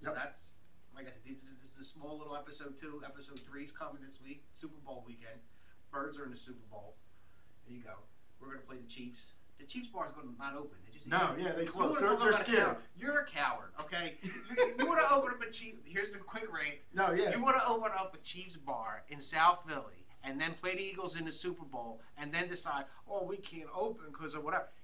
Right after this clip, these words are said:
Speaker 1: You're a coward, okay? Be a man, 'cause you know what's going to happen.
Speaker 2: Well, not
Speaker 1: Okay?
Speaker 2: for nothing. Like,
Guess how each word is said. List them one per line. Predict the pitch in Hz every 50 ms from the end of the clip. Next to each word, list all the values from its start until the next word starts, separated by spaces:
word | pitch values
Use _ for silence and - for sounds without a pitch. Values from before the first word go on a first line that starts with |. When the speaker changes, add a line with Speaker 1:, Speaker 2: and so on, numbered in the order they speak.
| - - -
Speaker 1:
You're | - 143 165 175
a | - -
coward, | - - 127 104 92 87 - - - - - 127
okay? | - - 160 147 143 143 139 143 - - - - - - - - -
Be | 160 170 214
a | 226
man, | 175 156 139 - 156 147
'cause | - 160 151 156
you | 185 233 262
know | 254 226 233 247 226 185 151 135 131 135
what's | 143 151 143 -
going | - 156 147 147 143 135
to | 139 127
happen. | - 131 123 104 - - - - - - - -
Speaker 2:
Well, | 277 269 285
not | 294 311 302
Speaker 1:
Okay? | - 311
Speaker 2:
for | 320
nothing. | 277 269 - 254 247
Like, | 262 262 240 233 -